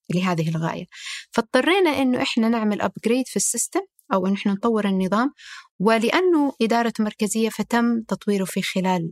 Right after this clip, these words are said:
أيام، أيام يعني عدة. فهذا ساهم كثير في، آه، تمكن المملكة من التصدي لجائحة كورونا وبالتحديد التعليم العالي.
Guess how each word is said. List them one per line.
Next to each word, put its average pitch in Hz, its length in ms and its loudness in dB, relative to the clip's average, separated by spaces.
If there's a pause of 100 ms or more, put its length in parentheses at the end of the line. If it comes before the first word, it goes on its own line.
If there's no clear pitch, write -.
(140)
أيام، 175 380 0 (340)
أيام 165 340 -2
يعني 160 240 -2
عدة. 165 320 -10 (400)
فهذا 262 320 2
ساهم 226 400 0
كثير 214 460 -2
في، 196 540 -2 (540)
آه، 190 220 0
تمكن 226 520 0
المملكة 196 640 0
من 202 380 0
التصدي 185 440 -2
لجائحة 175 500 -4
كورونا 185 320 0
وبالتحديد 180 600 -4
التعليم 160 400 -2
العالي. 165 360 -8